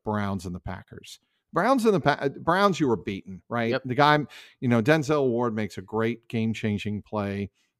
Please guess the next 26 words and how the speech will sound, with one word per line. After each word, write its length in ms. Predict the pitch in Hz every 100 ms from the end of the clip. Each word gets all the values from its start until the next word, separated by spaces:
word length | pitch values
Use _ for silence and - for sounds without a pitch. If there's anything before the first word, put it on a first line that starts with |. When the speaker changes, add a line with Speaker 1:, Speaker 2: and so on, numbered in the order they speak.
| -
Speaker 1:
Uh, 280 | 117 98 95
the 100 | 95
Browns 400 | 101 104 104 95
kind 180 | - 101
of 80 | 85
boat 200 | 104 -
race 300 | 110 101 -
you 180 | 107 95
out 140 | 95
of, 140 | 92 90 -
out 140 | 101
of 140 | 95 85 107
your 180 | 101
own 140 | 92 95
stadium. 480 | - 98 95 95 92
Fine, 300 | - 107 107
that 180 | 107 113
happens. 560 | 107 110 - 107 104 - - - _ -
I 80 | 123
mean, 160 | 110
it 120 | 104
happened 460 | 92 120 120 120 113
over 220 | 120 117
the 80 | 113
weekend, 580 | 110 120 131 120 117 107 _ _ _
uh, 380 | 107 104 104